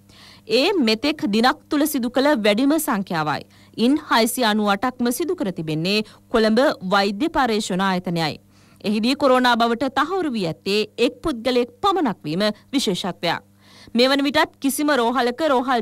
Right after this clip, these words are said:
ධාරිතාව ඉක්මවා ගොස් නැහැ. ලබන මස එකොළොස් වනදා සිට රටේ සාමාන්‍ය කටයුතු ආරම්භ වන්නේ නම් ඒ පිළිබඳ මාර්ගෝපදේශ අදාළ ආයතන සහ පුද්ගලයන් වෙත සෞඛ්‍ය අමාත්‍යාංශය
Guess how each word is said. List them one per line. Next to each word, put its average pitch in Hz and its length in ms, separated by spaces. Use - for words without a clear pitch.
ධාරිතාව 226 520
ඉක්මවා 277 380
ගොස් 165 240
නැහැ. 208 220
ලබන 202 240
මස 214 260
එකොළොස් 220 340
වනදා 208 360
සිට 226 180
රටේ 226 360
සාමාන්‍ය 240 460
කටයුතු 226 360
ආරම්භ 349 380
වන්නේ 202 280
නම් 151 160
ඒ 233 120
පිළිබඳ 285 340
මාර්ගෝපදේශ 247 760
අදාළ 247 360
ආයතන 208 360
සහ 254 240
පුද්ගලයන් 247 540
වෙත 165 160
සෞඛ්‍ය 220 320
අමාත්‍යාංශය 220 600